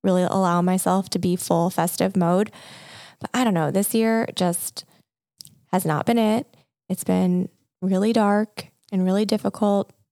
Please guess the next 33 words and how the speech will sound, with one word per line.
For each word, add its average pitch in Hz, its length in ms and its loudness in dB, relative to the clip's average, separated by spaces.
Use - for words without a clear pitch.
and 196 120 -2
really 202 540 0
upsetting 196 600 2
on 185 160 0
a 185 60 2
lot 180 180 2
of 196 80 -2
different 220 240 0
reasons. 214 640 0
There's 175 180 0
a 180 80 2
lot 180 220 2
of 190 120 -2
sad 170 440 0
stuff 196 240 0
happening 185 400 0
in 185 80 2
the 185 80 2
world, 226 480 2
difficulty 196 540 0
in 185 80 2
personal 233 400 0
life, 220 580 0
et 202 140 0
cetera, 185 260 2
et 175 80 0
cetera, 190 300 0
et 180 80 -4
cetera. 196 500 2
So 190 600 2
I'm 226 500 2
full 196 640 0
Christmas. 190 720 0